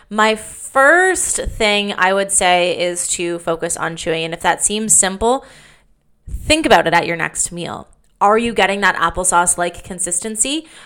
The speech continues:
or are you just so excited about what you're eating, or you're eating in a rush that you're, you're not chewing enough and you're, you're getting, um, you know, you're, you're eating a little too quickly? Secondly,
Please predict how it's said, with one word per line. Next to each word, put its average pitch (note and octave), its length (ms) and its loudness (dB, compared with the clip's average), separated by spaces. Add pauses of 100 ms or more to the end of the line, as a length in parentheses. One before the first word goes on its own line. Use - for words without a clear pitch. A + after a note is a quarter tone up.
(140)
or A3 560 6
are G3 180 8
you F#3 580 -2
just - 320 0
so F#3+ 200 -8
excited F3+ 360 -4
about F3+ 160 -2
what - 120 -4
you're F#3 120 -14
eating, F#3 260 -14
or F3+ 60 -10
you're F3+ 180 -10
eating F#3 280 -12
in F3+ 100 -10
a F3 80 -4
rush E3+ 320 -6
that E3+ 180 -10
you're, E3 400 -6 (320)
you're E3+ 320 -12
not F3 380 -6
chewing E3+ 180 -8
enough D#3+ 280 -8
and D#3+ 120 -8
you're, D3+ 240 -8 (340)
you're F#3 140 -10
getting, E3 680 -8
um, D3+ 640 -12 (720)
you F#3 140 -14
know, D#3 180 -12
you're, E3 640 -10 (280)
you're F#3+ 220 -14
eating G3+ 260 -10
a F3 80 -12
little E3 240 -12
too - 240 -18
quickly? - 560 -20 (1400)
Secondly, B3+ 960 -2